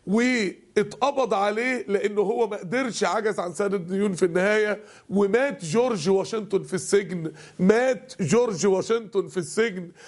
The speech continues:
بسبب عجزه عن سداد الديون اللي استلفها، شهامة مع بلده ودولته أمريكا، فسميت عاصمة الولايات المتحدة الأمريكية واشنطن على اسم ذلك الرجل الشهم.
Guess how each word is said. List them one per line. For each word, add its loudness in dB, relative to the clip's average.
بسبب 2
عجزه -2
عن -2
سداد -2
الديون 0
اللي 2
استلفها، 0
شهامة 0
مع 0
بلده 0
ودولته 0
أمريكا، -2
فسميت 0
عاصمة 0
الولايات 0
المتحدة -2
الأمريكية 0
واشنطن -2
على 2
اسم -8
ذلك 0
الرجل -2
الشهم. -2